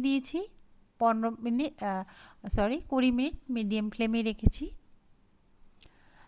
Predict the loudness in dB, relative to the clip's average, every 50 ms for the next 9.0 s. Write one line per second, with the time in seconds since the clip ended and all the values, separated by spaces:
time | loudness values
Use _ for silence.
0 | -2 4 4 4 4 4 2 2 2 2 2 4 4 4 4 4 2 -2 -2 -2
1 | -4 -6 -6 -6 -4 -2 0 2 2 2 2 4 2 2 2 0 -6 -14 -18 -14
2 | -4 -2 -2 0 0 0 -2 -2 -2 2 6 6 6 6 4 -2 -6 -6 -4 -4
3 | -2 -2 -2 0 0 0 0 2 2 2 2 4 4 4 4 4 2 2 0 -4
4 | -6 -8 -8 -8 -14 -20 -20 -20 -20 -20 -20 _ _ -20 -20 -20 -20 -20 -20 -20
5 | -20 -20 -20 -20 -20 -20 -20 -20 _ _ _ _ -20 -20 _ _ _ _ _ _
6 | _ _ -20 _ _ _ _ -20 -20 _ -20 -20 -20 -20 -20 _ -20 _ _ 2
7 | 4 6 6 6 4 2 0 0 0 2 2 4 4 2 2 2 0 0 -2 -4
8 | -4 -4 -6 -4 0 2 2 4 4 4 2 2 2 2 2 4 2 2 0